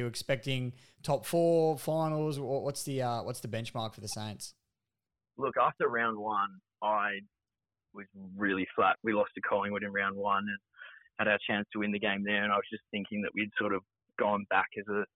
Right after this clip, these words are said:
Speaker 2: as a side from when we beat Bulldogs in a final a couple of years ago up in Queensland. So I was, um, yeah, thought we'd gone backwards as a club, to be honest, then, but the last few weeks shown a lot more character and, um, yeah, starting to, to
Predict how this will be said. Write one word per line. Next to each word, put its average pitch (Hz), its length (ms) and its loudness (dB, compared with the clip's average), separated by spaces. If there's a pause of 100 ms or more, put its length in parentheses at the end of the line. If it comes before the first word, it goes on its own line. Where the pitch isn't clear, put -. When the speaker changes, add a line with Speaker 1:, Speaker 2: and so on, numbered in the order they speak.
(320)
Speaker 2:
as 107 80 -12
a 104 60 -4 (120)
side 101 340 4
from 104 120 -4
when 104 160 -2
we 101 180 -4 (580)
beat 101 200 2
Bulldogs 104 380 0
in 107 100 -2
a 95 120 -6
final 101 320 -2
a 101 80 -4
couple 104 220 -2
of 95 60 -2
years 104 280 0
ago 107 260 2
up 104 100 0
in 107 100 -2
Queensland. 107 640 0
So 117 80 2
I 110 220 4
was, 113 100 2 (720)
um, 107 540 2
yeah, 131 120 4 (120)
thought 127 160 2
we'd 123 180 -4
gone 110 200 0
backwards 104 420 -4
as 107 100 -10
a 95 40 -10
club, 101 260 -4
to - 160 -6
be 104 60 -2
honest, 104 260 -4
then, 104 400 0
but 104 160 4 (220)
the 113 80 4
last 110 240 2 (100)
few 107 180 -4
weeks 101 220 -4 (840)
shown 110 100 -2
a 110 40 0
lot 107 160 0
more 104 220 -2
character 104 540 -2
and, 101 180 -4 (180)
um, 95 500 2 (460)
yeah, 107 140 4 (120)
starting 101 320 2
to, 110 180 4
to - 260 -10